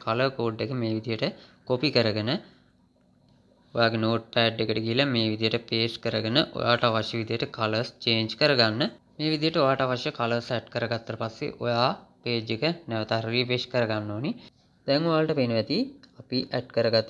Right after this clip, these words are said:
බටන් එකේ කලර් එක, අයිකන් එකේ කලර් එක මේ විදිහට චේන්ජ් වෙලා තියෙනවා. ඉතින් ඔය විදිහට ඔයාට පුළුවන් ඔයාට අවශ්‍ය ඕනෑම කලර්ස්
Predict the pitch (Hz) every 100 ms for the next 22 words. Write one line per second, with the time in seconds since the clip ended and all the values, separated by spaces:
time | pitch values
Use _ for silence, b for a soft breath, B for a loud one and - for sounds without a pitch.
0 | 123 113 110 110 107 127 117 110 107 107
1 | 123 208 262 - - 127 143 156 135 131
2 | 127 113 110 107 107 139 110 107 107 110
3 | 113 117 110 107 107 107 104 110 135 B
4 | B B - 165 147 151 143 156 135 117
5 | 120 113 120 139 117 117 113 107 - 175
6 | - 120 117 110 117 131 113 110 107